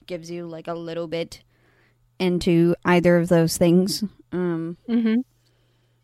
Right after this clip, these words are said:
Speaker 1: which I always
Speaker 2: Oh,
Speaker 1: think
Speaker 2: the
Speaker 1: is
Speaker 2: one I,
Speaker 1: cool.
Speaker 2: the one I,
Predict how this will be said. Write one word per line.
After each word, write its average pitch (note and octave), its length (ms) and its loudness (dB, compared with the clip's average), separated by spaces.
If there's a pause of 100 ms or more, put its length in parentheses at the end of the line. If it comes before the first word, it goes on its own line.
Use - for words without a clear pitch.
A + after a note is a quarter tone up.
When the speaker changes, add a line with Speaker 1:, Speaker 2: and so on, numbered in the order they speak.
(160)
Speaker 1:
which G3 100 -8
I G#3+ 140 2
always A#3+ 180 8
Speaker 2:
Oh, A3+ 60 4
Speaker 1:
think G3+ 80 0
Speaker 2:
the A3+ 80 0
Speaker 1:
is - 40 2
Speaker 2:
one A#3 120 2
I, - 20 2
Speaker 1:
cool. E3 160 -8 (1000)
Speaker 2:
the A3+ 160 0
one A#3 200 4
I, A3+ 160 2